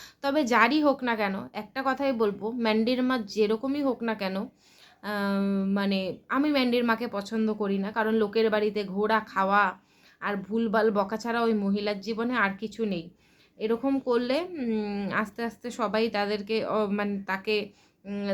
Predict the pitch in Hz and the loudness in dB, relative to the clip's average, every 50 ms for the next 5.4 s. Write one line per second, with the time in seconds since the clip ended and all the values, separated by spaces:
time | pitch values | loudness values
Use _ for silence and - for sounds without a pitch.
0 | 196 196 220 226 226 240 247 240 226 226 214 208 190 208 185 190 226 226 226 208 | -2 -2 -2 -2 -2 -2 -2 -2 -2 0 0 0 -2 -2 -4 -4 -4 -2 0 0
1 | 208 214 220 220 214 202 208 233 220 220 226 233 233 220 240 226 214 - _ - | 0 2 2 0 -2 -2 -2 -2 0 0 0 0 0 0 0 -2 -2 -2 _ -4
2 | 226 220 220 220 - - - - - _ - 196 202 208 208 214 208 208 208 214 | -2 -2 -4 -6 -12 -20 -20 -20 -18 _ -4 -2 -2 0 0 0 0 0 0 2
3 | 214 214 214 202 208 196 196 208 214 214 208 208 214 208 202 196 190 214 220 214 | 0 0 2 4 4 4 4 4 4 6 4 4 2 0 -4 -6 -6 -4 -4 -4
4 | 208 208 196 196 - - 214 202 202 196 196 - 196 196 196 226 208 208 - - | -4 -6 -10 -12 -10 -8 -6 -6 -6 -6 -6 -6 -6 -6 -6 -8 -8 -6 -4 -2
5 | 220 208 202 196 196 190 190 196 | 0 2 2 2 2 2 0 -2